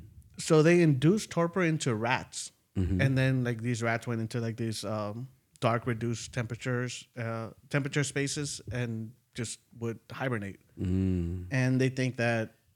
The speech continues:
Speaker 1: it'll, space does a really big number on the human body. Uh, a lot of astronauts, once they come back, they have lost, like, tw-, over twenty percent of muscle mass.
Speaker 2: Mm-hmm.
Speaker 1: Uh, it ages you faster. It makes your bones weaker.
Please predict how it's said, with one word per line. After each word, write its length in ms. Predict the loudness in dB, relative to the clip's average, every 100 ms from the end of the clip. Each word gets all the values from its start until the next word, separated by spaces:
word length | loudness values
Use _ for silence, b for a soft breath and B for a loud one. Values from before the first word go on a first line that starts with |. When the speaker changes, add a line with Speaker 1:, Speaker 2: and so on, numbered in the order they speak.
| _ _ _ 0
Speaker 1:
it'll, 520 | 4 4 4 0 -6 -16 _ _ _ _ _ _ -20 -20 -20 _ _ _ _
space 560 | -4 0 2 2 -4
does 420 | -4 -2 0 -2 -6
a 80 | -4
really 240 | 0 0
big 220 | 0 -2 -2
number 220 | -4 -4
on 100 | -6
the 60 | -6
human 240 | -8 -8
body. 320 | -12 -14 -18 _ _ _ _ _
Uh, 240 | 0 2 2
a 60 |
lot 160 | 2 2
of 80 | 2
astronauts, 460 | 0 -2 -4 -2
once 160 | -4 -2
they 100 | -4
come 200 | -4 -2
back, 280 | 0 0 0
they 80 | -2
have 120 | -2
lost, 280 | -2 -4 -4
like, 140 | -6 -8
tw-, 340 | -8 -6 -6
over 360 | -8 -4 -2 -2
twenty 340 | -6 -4 -4
percent 380 | -2 -4 -4 -4
of 60 | -4
muscle 300 | -2 -4 -4
mass. 260 | -4 -4 -2
Speaker 2:
Mm-hmm. 540 | -2 0 0 0 -2 -6 -10 -4
Speaker 1:
Uh, 300 | 0 0 0
it 140 | 0 2
ages 380 | 0 0 0
you 80 | -2
faster. 560 | 0 0 0 0 2 2
It 100 | 0
makes 200 | -2 -4
your 60 | -6
bones 320 | -4 -4 -2
weaker. 420 | -2 -2 -4